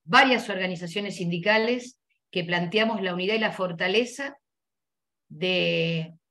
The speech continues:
del no pasarán, del fortalecer el vínculo con la comunidad para no poder romper ese vínculo de amor que tenemos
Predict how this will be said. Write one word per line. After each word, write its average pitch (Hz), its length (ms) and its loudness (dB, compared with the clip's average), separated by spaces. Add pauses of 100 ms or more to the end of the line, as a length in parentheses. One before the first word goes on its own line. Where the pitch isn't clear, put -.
(160)
del 180 220 -4
no 208 120 2
pasarán, 208 760 6 (260)
del 175 160 -6
fortalecer 180 960 0 (380)
el 180 220 -2
vínculo 226 520 0
con 180 160 -2
la 175 120 -2
comunidad 180 520 0
para 180 200 -2
no 180 180 -6
poder 185 220 -2
romper 185 580 -2
ese 175 200 -8
vínculo 180 380 -2
de 170 80 -2
amor 185 280 -2
que 165 120 -4
tenemos 175 640 -4